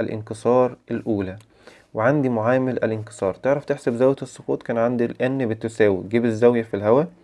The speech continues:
اللي هي ساين فاي على ساين الزاوية في الوسط اللي هي ساين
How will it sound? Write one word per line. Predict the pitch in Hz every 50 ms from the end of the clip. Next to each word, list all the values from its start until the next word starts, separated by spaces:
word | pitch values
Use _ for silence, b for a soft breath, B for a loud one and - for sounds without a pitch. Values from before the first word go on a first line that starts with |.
| b b b b - -
اللي | 107 110 110
هي | 107
ساين | 107 - 104 107 104 104
فاي | 104 - - 107 117 139 156 - - _ _ B B B B B B B B B B B B B _
على | 113 113 113
ساين | 110 - 147 160 156
الزاوية | 139 117 110 127 139 139 135
في | - -
الوسط | 107 107 110 123 123 - 151 143 -
اللي | - 110 104 110
هي | 117 113
ساين | 113 110 - 113 113 117 113 113 113 110 110